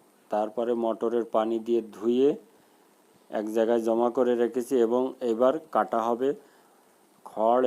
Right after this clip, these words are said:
এবং ঘাস একসাথে মিলে কাটা হবে, তারপরে এক দুই ঘন্টা পরে যেয়ে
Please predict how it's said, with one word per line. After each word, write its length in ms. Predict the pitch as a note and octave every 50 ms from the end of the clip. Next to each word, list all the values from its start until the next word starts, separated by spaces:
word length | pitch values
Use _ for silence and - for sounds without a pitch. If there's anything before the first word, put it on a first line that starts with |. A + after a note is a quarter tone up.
| A#2+ A#2
এবং 160 | A#2 B2+ B2+ B2+ A#2 G2+
ঘাস 180 | G#2 A2 A#2+ A#2 - B2+ A#2
একসাথে 380 | A2 - - - A2+ - - C3 B2
মিলে 220 | B2 B2 A#2 A#2+ C3+ D#3 D3+ -
কাটা 220 | - G#2 F#2+ - G2+ F#2+
হবে, 200 | F#2+ F#2 F2+ F2+ E2 - - _ _ _ _ _ -
তারপরে 600 | - G#2+ A2+ A2+ A#2 - - A#2 A2 A2 A#2+ B2 C#3 - - A#2+
এক 80 | A2+ G#2+ G#2 G2+ A#2
দুই 120 | B2+ C3 B2+ B2+
ঘন্টা 280 | B2+ C#3 D3 C#3+ C#3+ D3+
পরে 300 | C#3 C3 B2+ A#2 A2+ A#2 A2+ A2
যেয়ে 180 | A2+ A#2 B2 C#3+